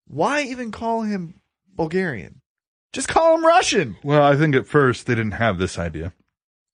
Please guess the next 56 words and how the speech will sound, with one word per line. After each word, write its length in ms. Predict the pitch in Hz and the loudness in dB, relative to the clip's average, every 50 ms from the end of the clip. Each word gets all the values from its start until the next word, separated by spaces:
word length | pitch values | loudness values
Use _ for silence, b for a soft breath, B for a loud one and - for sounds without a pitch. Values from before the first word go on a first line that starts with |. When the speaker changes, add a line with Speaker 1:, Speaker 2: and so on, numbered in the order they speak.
| _ - | _ -8
Speaker 2:
'cause 160 | - 107 95 87 | -4 -2 -2 -2
he 60 | 82 | -2
came 240 | - 143 139 120 110 | 0 0 2 4 4
out 120 | 107 92 | 2 2
as 80 | 87 - | 0 -2
the 80 | 85 | -6
Bulgarian 460 | 85 87 87 87 90 85 82 85 85 | -6 -6 -4 -2 -2 -2 -4 -4 -6
brute. 240 | 85 87 85 82 - _ _ _ _ _ _ - | -8 -10 -12 -12 -16 _ _ _ _ _ _ -2
Speaker 1:
Right. 300 | 156 175 160 127 - - _ - | 2 2 2 2 0 -6 _ -6
Speaker 2:
Now 300 | - 92 107 110 104 98 | 0 2 4 4 4 4
they're 160 | 87 90 82 | 4 2 0
saying 520 | - - 98 90 85 80 80 80 82 82 - _ _ _ _ _ _ _ - | 0 -2 -4 -2 -2 -4 -4 -6 -8 -10 -12 _ _ _ _ _ _ _ -4
Speaker 1:
Now 200 | 147 170 175 185 | 0 2 4 4
he 60 | 180 165 | 4 4
Speaker 2:
he's 60 | 165 | 4
Speaker 1:
re-, 120 | 160 160 160 160 | 2 2 0 -2
Speaker 2:
all 100 | 165 165 | -2 -2
Russian. 20 | 165 | -2
Speaker 1:
resides 460 | 175 165 151 156 165 165 160 156 143 | 0 0 2 2 2 2 2 0 -2
in 80 | 139 135 | -4 -8
Russia. 300 | 143 139 127 120 117 98 | -6 -6 -6 -6 -8 -8
Speaker 2:
Yeah. 260 | 87 82 76 58 - - - | -8 -8 -8 -8 -12 -8 -2
Speaker 1:
Well, 140 | - 240 | 2 4
why 140 | 285 330 349 | 4 4 4
didn't 140 | 339 330 311 | 2 0 -2
he 40 | 302 | -2
just 140 | 320 240 214 | -2 -2 0
reside 380 | 202 170 165 208 262 294 247 | 0 2 4 4 4 4 4
in 40 | 226 | 4
Russia 220 | 247 262 247 233 | 2 2 0 0
the 80 | 202 214 | 0 0
whole 100 | 214 214 | 0 0
fucking 360 | 196 - 233 226 214 185 156 135 | 0 2 2 2 2 0 -2 -4
time? 260 | 147 135 113 95 87 | -4 -4 -4 -4 -4
Speaker 2:
Yeah, 220 | 90 87 87 87 | -2 -2 -2 -2
well, 280 | 90 90 92 92 90 - - - | -2 0 0 0 -2 -4 -6 -10
I 80 | 98 92 | -8 -4
think 160 | - 101 92 | -4 0 0
they 100 | 98 95 | 0 0
determined, 500 | 87 87 - - 104 98 92 87 82 - b b b b | 0 -2 0 2 2 2 2 0 -2 -6 b b b b
"Hey, 80 | - 127 | 0 2
let's 240 | 127 123 110 - | 4 4 2 2
go 140 | - 120 113 | 2 2 4
with 120 | 107 104 98 | 4 4 4
Russia. 320 | 101 104 104 95 - 98 | 4 4 2 2 2 2
Everybody 320 | 98 98 98 95 98 95 | 2 4 4 2 2 2
hates 180 | 92 95 92 - | 2 2 2 2
Russia, 220 | 107 110 104 - | 2 2 2 2
Speaker 1:
Right. 200 | 90 87 87 90 95 | 0 2 2 0 0
Speaker 2:
right?" 80 | 98 - - | -2 -4 -8
And 80 | - 87 | -12 -12
they're, 120 | 90 76 - _ _ _ _ - | -12 -12 -12 _ _ _ _ -14
no. 200 | - - - 101 _ _ _ _ | -12 -12 -12 -14 _ _ _ _
Speaker 1:
No, 460 | - 151 156 165 165 147 120 107 101 104 | -12 -8 -6 -6 -4 -4 -6 -6 -6 -8
I 80 | 143 | -10
could 200 | - - 135 117 | -10 -12 -14 -16